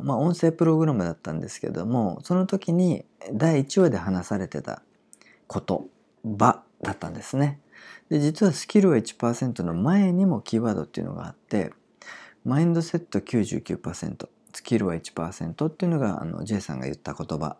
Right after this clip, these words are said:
だったんですね。で、僕はそれをずーっとこう、まあ、印象に残っていて、今ももうそれは、あの、やっぱ残ってるんですね。やっぱ第一話で話すことってやっぱ大事なんですよ。案外ね。で、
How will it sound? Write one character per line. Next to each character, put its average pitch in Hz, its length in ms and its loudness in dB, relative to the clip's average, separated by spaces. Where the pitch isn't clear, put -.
だ 92 100 -10
っ - 20 -12
た - 140 -10
ん 78 60 -6
で 78 80 -10
す - 160 -10
ね。 82 240 -6
で、 113 80 0
僕 147 200 0
は 110 60 0
そ 110 140 -2
れ 104 60 0
を 98 100 -2
ず 64 1120 -2
ー - 20 -16
っ - 60 -
と 131 140 -6
こ 127 140 2
う、 120 40 0
ま 117 140 2
あ、 104 80 0
印 104 140 0
象 98 180 -4
に 92 100 0
残 87 220 -6
っ 82 40 -6
て - 200 -8
い 69 80 -4
て、 - 280 -6
今 156 240 8
も 85 240 2
も 76 200 -6
う 90 40 -10
そ - 120 -4
れ 85 80 -2
は、 80 300 -6
あ 92 100 -10
の、 85 140 -8
や 95 60 -8
っ - 20 -10
ぱ 85 200 -6
残 101 380 -4
っ - 40 -10
て - 160 -8
る 76 100 -8
ん 73 40 -10
で 73 140 -14
す - 160 -10
ね。 85 280 -8
や 170 40 -6
っ 147 60 -2
ぱ 131 40 4
第 165 260 4
一 - 160 -2
話 95 100 2
で 87 60 -6
話 90 260 -4
す - 40 -14
こ - 140 -8
と - 100 -14
っ - 40 -18
て 76 80 -6
や 73 40 -6
っ - 40 -12
ぱ 73 40 -4
大 87 260 -8
事 104 120 -4
な 95 100 -2
ん 76 40 -6
で 69 60 -8
す - 120 -14
よ。 - 100 -16
案 85 220 -10
外 80 140 -10
ね。 101 260 -4
で、 143 400 2